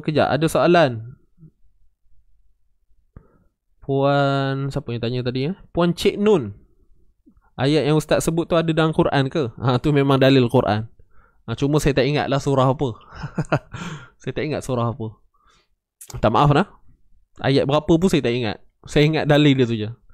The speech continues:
"Ud'u ila sabili rabbika bil hikmah wal mau'izatil hasanah wajadilhum billati hiya ahsan."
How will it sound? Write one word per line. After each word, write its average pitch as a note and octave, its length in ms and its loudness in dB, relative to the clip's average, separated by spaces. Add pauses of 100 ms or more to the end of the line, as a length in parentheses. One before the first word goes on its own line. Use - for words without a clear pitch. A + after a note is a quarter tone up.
(760)
"Ud'u C3 400 4
ila C3+ 160 4
sabili C3 560 2
rabbika C3 480 0
bil C3 240 2
hikmah D#3+ 480 0
wal C3 240 4
mau'izatil B2+ 800 0
hasanah D3 480 0
wajadilhum C#3 800 2
billati C3+ 640 4
hiya C3+ 240 4
ahsan." A2+ 560 -2